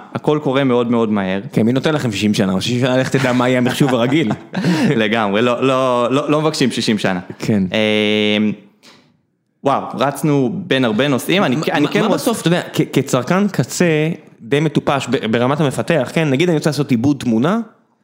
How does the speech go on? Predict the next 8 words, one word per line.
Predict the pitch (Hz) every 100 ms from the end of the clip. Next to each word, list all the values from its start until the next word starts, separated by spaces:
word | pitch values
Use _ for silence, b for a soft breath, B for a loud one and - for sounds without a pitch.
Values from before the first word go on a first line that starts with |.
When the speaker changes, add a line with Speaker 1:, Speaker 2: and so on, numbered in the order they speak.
| _ _ _ -
Speaker 2:
אני | 254
יכול | 269 311
להיכנס | 285 - 180 233 202 -
לכל, | 147 - 196 165 - -
זה | 349
פשוט | - 208
לקחת | 180 269 269 196
מטריצה, | 147 180 208 - 311